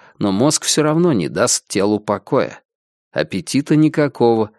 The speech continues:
она без всякого удовольствия давится творогом. Каждые десять минут она вскакивает и смотрит из окна на стоянку.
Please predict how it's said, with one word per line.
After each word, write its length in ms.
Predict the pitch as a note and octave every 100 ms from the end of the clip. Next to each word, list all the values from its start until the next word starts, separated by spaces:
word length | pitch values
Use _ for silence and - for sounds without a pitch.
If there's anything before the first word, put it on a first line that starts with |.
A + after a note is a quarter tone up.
| _ - -
она 260 | A#2+ B2
без 180 | B2 B2
всякого 560 | - - C3 D#3 D#3 D#3
удовольствия 760 | D3 C#3 A2 A2+ A#2+ - B2
давится 540 | G2 G2+ G#2+ A2 - A2+
творогом. 580 | B2+ C3 - - - - _ _ _ _ _
Каждые 540 | - C#3+ E3 C#3+ D#3+ D#3
десять 440 | C3+ D3+ - D3+
минут 400 | C#3 C3+ B2 B2
она 220 | A#2 A#2+
вскакивает 680 | A2+ - G#2 G#2+ - C3 C3
и 60 | A#2
смотрит 500 | - G#2+ G#2+ A2+ -
из 100 | G2
окна 320 | F#2+ - G2
на 120 | G2
стоянку. 760 | F#2 - F#2+ E2+ G1+ - - -